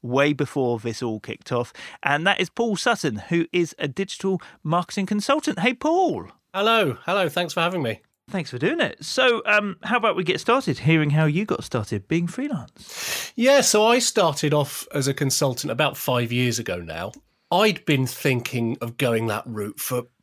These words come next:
Speaker 2: probably two or three years before that,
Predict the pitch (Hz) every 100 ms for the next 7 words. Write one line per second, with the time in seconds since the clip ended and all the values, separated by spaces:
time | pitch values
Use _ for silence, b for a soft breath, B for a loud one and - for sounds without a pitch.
0 | _ - - 226 190 151 120 120 - -
1 | 147 123 - 127 117 117 113 110 - 127
2 | 110 95